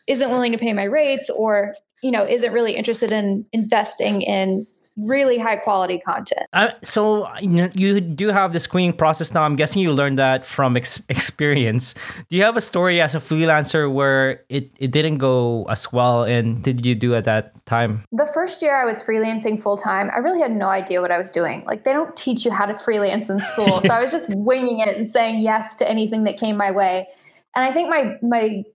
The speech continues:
Speaker 1: big horror story that stands out in my mind is that I had this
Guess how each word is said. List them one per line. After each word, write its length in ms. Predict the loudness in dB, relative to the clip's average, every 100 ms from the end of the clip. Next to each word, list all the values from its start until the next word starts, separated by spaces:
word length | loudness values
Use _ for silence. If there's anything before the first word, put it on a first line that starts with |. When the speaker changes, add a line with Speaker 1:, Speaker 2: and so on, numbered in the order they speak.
| -2
Speaker 1:
big 200 | 0 0
horror 360 | -2 0 0 0
story 320 | 0 0 0
that 160 | -2 -4
stands 260 | -2 2
out 140 | 2 0
in 80 |
my 100 | -2
mind 280 | 0 0 0
is 100 | -2
that 280 | 0 0 -2
I 60 | -6
had 300 | -2 -2 0
this 160 | -2